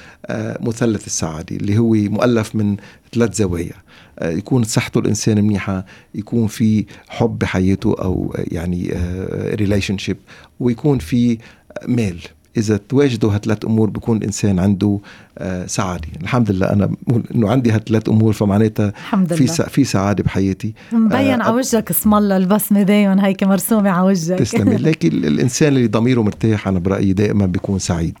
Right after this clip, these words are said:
Speaker 1: يعني اللي ضميره مرتاح بيحط راسه على المخدة وبينام لأنه عمل الشيء الصح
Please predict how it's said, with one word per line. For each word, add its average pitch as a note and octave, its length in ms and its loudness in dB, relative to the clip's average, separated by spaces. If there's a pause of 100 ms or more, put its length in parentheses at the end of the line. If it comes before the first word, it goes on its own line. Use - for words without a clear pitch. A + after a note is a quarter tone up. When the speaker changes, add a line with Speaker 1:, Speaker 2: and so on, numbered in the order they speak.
(140)
Speaker 1:
يعني E2 280 -4
اللي F#2+ 280 -4 (360)
ضميره A2+ 280 2
مرتاح G#2 420 -4
بيحط - 280 -12
راسه G2+ 260 -2
على G2 60 0
المخدة G2+ 480 0 (360)
وبينام G#2 520 0
لأنه G2+ 540 -2 (380)
عمل G#2+ 280 0
الشيء G2+ 280 -6
الصح - 520 -6